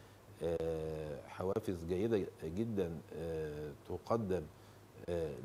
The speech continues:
لمشروعات ريادة الأعمال، وهناك، آه،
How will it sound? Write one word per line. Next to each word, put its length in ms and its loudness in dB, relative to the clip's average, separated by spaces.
لمشروعات 1400 2
ريادة 360 6
الأعمال، 640 4
وهناك، 540 4
آه، 480 4